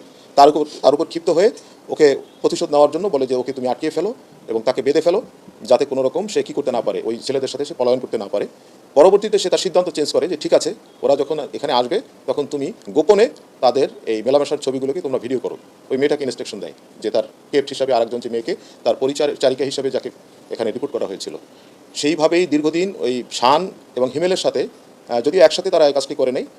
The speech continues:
এককভাবে যখন তারা এখানে মেয়েটার সাথে মেলামেশা করে, সেই মেলামেশার ছবি ধারণ করে সেই ভিডিওগুলো তার কাছে প্রেরণ করতে থাকে।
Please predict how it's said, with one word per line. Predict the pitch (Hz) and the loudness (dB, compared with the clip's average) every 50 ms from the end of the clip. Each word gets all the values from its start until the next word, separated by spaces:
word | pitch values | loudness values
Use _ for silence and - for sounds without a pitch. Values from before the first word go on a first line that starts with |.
| - - - | -20 -6 -4
এককভাবে | 120 123 165 156 - 135 135 135 123 | -2 -2 0 0 0 0 0 0 0
যখন | 127 123 139 135 | -2 -4 -4 -2
তারা | 139 127 123 | 0 0 0
এখানে | 120 113 135 131 123 | 0 -2 -4 -4 -4
মেয়েটার | 120 117 127 | -4 -6 -6
সাথে | - 139 139 131 | -6 -6 -6 -4
মেলামেশা | 123 117 117 117 113 127 | -4 -2 -2 -4 -4 -4
করে, | 120 131 147 226 - - - - - - - - | -4 -4 -4 -4 -6 -12 -20 -20 -20 -20 -18 -8
সেই | - 131 | -6 -4
মেলামেশার | 123 123 127 135 139 - 160 147 | -2 0 -2 -2 -2 -2 -4 -4
ছবি | - - 139 151 | -2 -2 -2 -2
ধারণ | 147 - 117 127 143 135 | -2 0 0 0 0 0
করে | 143 135 143 190 262 - - - - - | 0 0 0 0 -2 -6 -14 -20 -20 -8
সেই | - 139 | -6 -6
ভিডিওগুলো | 120 101 123 156 165 160 160 160 190 247 - - - - - | -6 -4 -2 -2 -2 -2 -2 -2 -2 -4 -4 -10 -20 -4 0
তার | 139 123 - | 2 2 2
কাছে | - - 135 123 - - - - | 0 -2 -2 -4 -4 -6 -6 -4
প্রেরণ | 143 127 120 | -2 -2 -2
করতে | 120 107 - | -2 -6 -8
থাকে। | 98 - - - | -10 -12 -12 -12